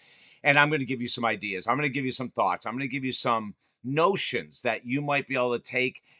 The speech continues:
if you're going to twelve-step meetings, or I pray to God the twelve-step organization at some point will respond to us so we can help them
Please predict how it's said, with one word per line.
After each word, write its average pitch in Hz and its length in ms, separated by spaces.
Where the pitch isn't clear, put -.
if 131 220
you're 117 320
going 123 280
to 143 100
twelve-step 156 480
meetings, 143 520
or 110 280
I 104 100
pray - 380
to 139 120
God 123 300
the 113 80
twelve-step 127 500
organization 127 640
at 104 120
some 127 200
point 123 280
will 104 220
respond 127 540
to 135 180
us 127 120
so 117 120
we 120 140
can 104 180
help 127 320
them 131 200